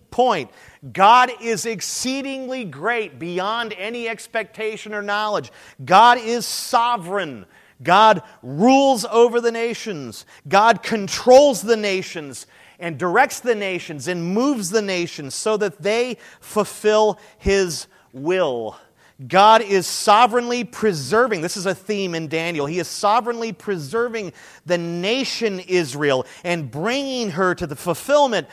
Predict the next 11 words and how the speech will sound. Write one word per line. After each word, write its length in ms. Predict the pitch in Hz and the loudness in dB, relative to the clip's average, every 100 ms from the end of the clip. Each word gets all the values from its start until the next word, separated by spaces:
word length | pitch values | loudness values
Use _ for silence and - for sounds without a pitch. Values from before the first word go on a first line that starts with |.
| - - | -12 -4
of 140 | 151 | -2
the 120 | 160 | -2
covenant 580 | - - 262 254 220 156 | -4 0 2 2 -2 -4
that 140 | 151 | -8
He 260 | 127 240 262 | -8 -6 -4
had 260 | 233 220 190 | -2 -2 -4
made 240 | 190 160 | -8 -8
so 240 | - 226 | -6 -4
long 440 | 202 170 220 269 226 | -4 -4 -2 -2 -2
ago 480 | 160 147 143 143 - - - _ - | -4 -2 0 -2 -6 -18 -20 _ -10
with 440 | 151 185 170 - | -2 -2 -2 -8